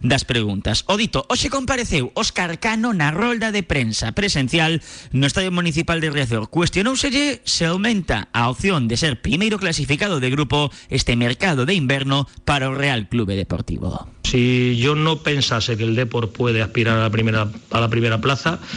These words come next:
Speaker 2: Yo seré muy mal entrenador, ¿eh? Pero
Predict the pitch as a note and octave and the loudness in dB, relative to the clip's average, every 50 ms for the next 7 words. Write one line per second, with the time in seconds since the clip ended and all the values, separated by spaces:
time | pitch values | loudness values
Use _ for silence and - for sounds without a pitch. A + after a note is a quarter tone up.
0 | - - - - - - - C3 C3+ B2+ - - C3 B2+ C3 B2+ C3 C#3+ C#3+ C3 | -8 -8 -10 -12 -12 -4 0 2 2 2 2 2 0 0 2 2 2 2 2 2
1 | B2+ B2 A#2+ A#2+ A#2 - A#2+ A#2 A2+ A#2 A#2+ C3+ D3+ F#3+ - - - - - - | 2 0 0 0 0 0 0 0 2 2 2 2 0 0 -4 -10 -18 -20 -10 -6
2 | - - - - A2+ B2+ D3 C3 - B2+ B2 C3 C#3+ D3+ | -4 -2 -2 0 0 -2 0 0 0 0 0 0 0 -2